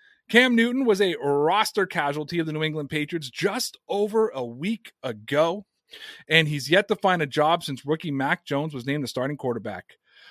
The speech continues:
We also didn't hear much from Cam at the time outside of a farewell Instagram post. Could we finally get information from the source? Patriot fans have come to love Newton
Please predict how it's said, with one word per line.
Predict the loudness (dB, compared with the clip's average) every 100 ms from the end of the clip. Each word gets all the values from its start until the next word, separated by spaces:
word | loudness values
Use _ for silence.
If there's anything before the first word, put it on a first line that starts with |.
| _
We | 4
also | 6 6 2
didn't | 2 0
hear | 0
much | -2 -2 -2
from | -2 -6 -6
Cam | -4 -2 -2 -4
at | -4 -4 -4
the |
time | -8 -4 -2 -2 -2
outside | -2 0 -2
of | -4
a |
farewell | -6 -2 -2 0 0
Instagram | -2 -8 -8 -6 -6
post. | -6 -8 -8 -14 _ 2
Could | 2
we | 4 -2 -2 -2
finally | 0 2 0
get | -2
information | -2 -4 -4 -4 -6
from | -8 -6
the |
source? | -2 -2 -2 -10 -20 _ _ _ _ _ _
Patriot | 2 2 2 2
fans | 2 2
have | 0 0
come | 0
to | 0
love | 0 2 0 0
Newton | -4 -4 -8